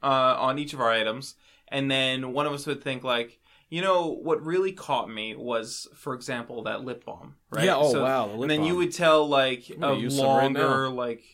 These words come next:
Speaker 1: there, there you go. You would give, like, a more in-depth, like, look at the lip balm.
Speaker 2: Lip balm.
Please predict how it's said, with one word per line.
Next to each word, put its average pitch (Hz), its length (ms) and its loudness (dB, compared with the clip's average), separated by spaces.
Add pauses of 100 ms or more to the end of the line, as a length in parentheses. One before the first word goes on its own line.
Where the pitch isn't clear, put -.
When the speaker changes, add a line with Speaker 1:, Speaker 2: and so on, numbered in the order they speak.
(160)
Speaker 1:
there, 175 300 -14 (100)
there 151 200 -6
you 208 120 -10
go. - 220 -12 (300)
You 175 100 -4
would 175 120 -2
give, 147 320 -2
like, 147 180 -2
a 143 60 0
more 143 300 0
in-depth, 131 560 -2 (140)
like, 139 180 -2
look 131 320 -2
at 117 120 -8
the 117 80 -8
lip 139 320 -6
balm. 139 440 -2
Speaker 2:
Lip - 20 -16
balm. 135 120 -14